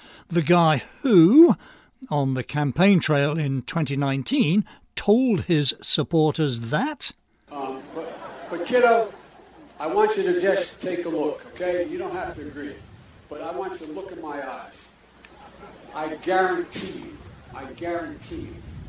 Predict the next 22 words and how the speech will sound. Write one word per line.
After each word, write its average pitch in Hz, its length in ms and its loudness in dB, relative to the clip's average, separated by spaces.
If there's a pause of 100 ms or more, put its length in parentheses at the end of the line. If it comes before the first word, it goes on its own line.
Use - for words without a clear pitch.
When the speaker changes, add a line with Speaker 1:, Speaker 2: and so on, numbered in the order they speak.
(100)
Speaker 2:
we're 147 160 -12
gonna 143 240 -10
end 135 260 -12
fossil 131 420 -14
fuel, 127 420 -12 (120)
and 120 100 -18
I 131 220 -10
am 117 120 -12
not 135 300 -8
gonna 180 240 -8
cooperate. - 1400 0 (240)
Speaker 1:
It's - 200 2
also 196 340 6
the 143 100 0
guy 147 300 2
who 143 100 0
cancelled 151 760 0
the 139 180 -6
Keystone 147 640 -2
X 143 260 -4
L 185 220 2
pipeline, 147 600 -2